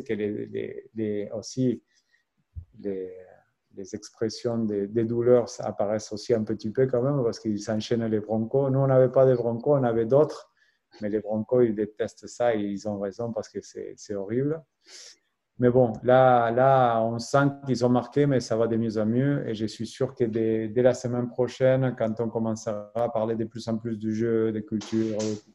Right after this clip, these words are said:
ça, et, et j'espère, euh, que on, on, je pense qu'il y a plein de choses qui arrivent dans les semaines à venir qui vont nous donner l'opportunité de,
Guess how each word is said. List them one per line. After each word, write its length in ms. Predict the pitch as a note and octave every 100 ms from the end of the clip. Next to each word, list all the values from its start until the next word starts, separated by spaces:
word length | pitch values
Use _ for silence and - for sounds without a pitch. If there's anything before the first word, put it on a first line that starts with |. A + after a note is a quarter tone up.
| -
ça, 280 | B2 A#2+
et, 80 | A2 - - - - - _ -
et 140 | A2+
j'espère, 880 | G2+ A2 - _ _ - C#3 D#3 - - _ _ _ _ _ A2+
euh, 480 | G#2 G2+ G#2 G2+ G#2 -
que 460 | G#2+ G2+ G2+ G2+
on, 220 | G2+ G#2+ A#2
on, 360 | B2 A2+ A2+ A2
je 100 | A2
pense 260 | C3+ B2+
qu'il 220 | - A#2+
y 60 | A2+
a 80 | A2+
plein 160 | B2+
de 80 | C3
choses 340 | B2 C3+ A#2 A2+
qui 120 | A#2
arrivent 260 | A2 B2 A#2
dans 80 |
les 140 | A2 G#2+
semaines 320 | - A2 A2+
à 80 | A2
venir 360 | A2 A#2 B2+
qui 120 | B2 A2
vont 140 | A2
nous 120 | A2
donner 260 | G#2+ G#2+ A2
l'opportunité 760 | A2 G#2+ G2+ - G2+ G2+ A#2
de, 280 | A#2+ A2 G2+